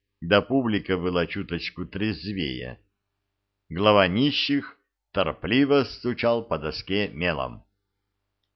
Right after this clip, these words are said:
«Один к трём, говоришь? Принято». «Ставлю десять золотых,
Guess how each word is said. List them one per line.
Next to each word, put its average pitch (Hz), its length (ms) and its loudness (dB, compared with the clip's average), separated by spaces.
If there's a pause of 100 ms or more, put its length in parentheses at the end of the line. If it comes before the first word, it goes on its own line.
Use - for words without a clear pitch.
(300)
«Один 117 520 0
к - 80 -16
трём, 131 440 0 (140)
говоришь? 110 680 0 (100)
Принято». 113 920 0 (1200)
«Ставлю 139 600 4
десять 147 520 2
золотых, 143 720 2